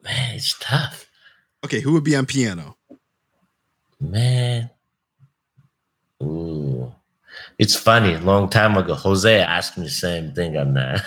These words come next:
Speaker 1: <laughs>
Speaker 2: So Jose was trying to set you up with this dream band and you didn't answer
Speaker 1: Uh,
Speaker 2: him?
Speaker 1: on the green room. I guess I did, but depends on what kind of music you wanna play too. But, uh, um, man,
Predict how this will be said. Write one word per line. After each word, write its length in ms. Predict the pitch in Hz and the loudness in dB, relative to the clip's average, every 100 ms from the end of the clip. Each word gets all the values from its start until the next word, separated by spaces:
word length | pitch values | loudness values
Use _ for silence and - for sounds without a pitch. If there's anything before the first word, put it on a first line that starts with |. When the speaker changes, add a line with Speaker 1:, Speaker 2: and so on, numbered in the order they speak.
| 175 139 170 139 147 139 - 139 - | 4 4 4 2 2 2 2 0 0
Speaker 1:
<laughs> 140 | - 135 | -2 -2
Speaker 2:
So 80 | 110 | 0
Jose 280 | 117 131 | 2 4
was 160 | 127 127 | 4 4
trying 180 | 156 139 | 2 2
to 60 | 127 | 2
set 240 | - 131 | 0 0
you 120 | 143 | 0
up 80 | 139 | 0
with 100 | 123 | 0
this 180 | 123 117 | -4 -4
dream 280 | 123 135 131 | 0 0 2
band 340 | 135 135 143 | 4 4 2
and 160 | 127 123 | 0 0
you 100 | 123 | 0
didn't 200 | 131 131 | 0 0
answer 280 | 151 165 113 | 0 4 4
Speaker 1:
Uh, 80 | 214 | 4
Speaker 2:
him? 160 | 277 - _ _ - 117 | 0 -8 _ _ 4 6
Speaker 1:
on 240 | 120 120 | 8 6
the 80 | 117 | 4
green 460 | 98 104 113 113 98 | 2 4 4 4 2
room. 140 | 95 - | -2 2
I 160 | 127 | 6
guess 260 | 139 208 - | 6 6 4
I 120 | 120 | 2
did, 380 | 92 135 143 87 - | 2 0 0 0 -6
but 120 | 107 104 | -4 -4
depends 400 | 117 165 151 131 | 2 2 2 0
on 120 | 110 | 0
what 140 | 113 | 0
kind 140 | 117 104 | 0 -2
of 120 | 90 | -4
music 380 | 104 127 90 - | 0 0 -2 -8
you 120 | 92 | -10
wanna 140 | 87 82 | -10 -12
play 320 | - 98 82 | -2 -2 -2
too. 360 | - 104 85 71 _ | -8 -10 -10 -12 _
But, 160 | 78 71 | -4 -4
uh, 260 | 71 69 69 _ - - - - _ _ _ _ _ | -4 -6 -8 _ -18 -18 -18 -20 _ _ _ _ _
um, 600 | 69 69 67 65 67 62 - - _ _ _ _ _ _ _ _ _ _ - | 2 4 2 0 -2 -6 -12 -20 _ _ _ _ _ _ _ _ _ _ -2
man, 760 | 67 69 71 67 65 62 - | 2 4 4 2 0 -6 -12